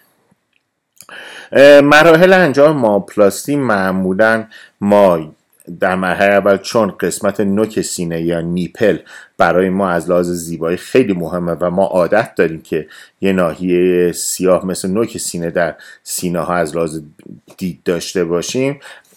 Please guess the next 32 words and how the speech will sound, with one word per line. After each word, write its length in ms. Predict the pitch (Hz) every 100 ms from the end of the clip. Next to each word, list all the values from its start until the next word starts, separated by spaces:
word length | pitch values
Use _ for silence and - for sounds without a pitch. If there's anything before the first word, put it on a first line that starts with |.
| -
اول 340 | 113 104 131 123
باید 280 | 135 123
طراحی 500 | - 117 101 90 92
کنیم 320 | 113 139 131 127
که 120 | 131
چه 200 | - 139
اتفاقی 520 | 117 - 85 92 85
برای 300 | 80 78 82
ناحیه 400 | 87 80 80 87
نوک 400 | 80 73 - -
میفته. 480 | 76 62 - 82 78 - - -
ما 120 | 160 196
معمولاً 800 | 175 135 120 113 113 123 135 143 _ _
روش‌های 520 | 104 101 95 90 117
مختلفی 720 | 113 98 90 - 85 90 - 143
داریم 360 | 127 107 107
که 140 | 101 104
نوک 380 | 101 131 131
سینه 400 | 127 - 98 101
رو 180 | 95 82
روی 220 | 78 117
یه 240 | 107 95 117
قسمتی 720 | - 101 85 - 104 104 -
از 180 | 76 76 -
بافت 340 | 101 98 -
سینه 600 | 78 - 82 78 85 82 _ - - -
که 100 | -
متصل 680 | 98 90 87 - 92 - 107
میمونه 460 | 107 117 107 82 80
و 160 | 82
برداشته 720 | 80 90 85 82 85 - 95
نمیشه 720 | 90 90 87 87 - 117 123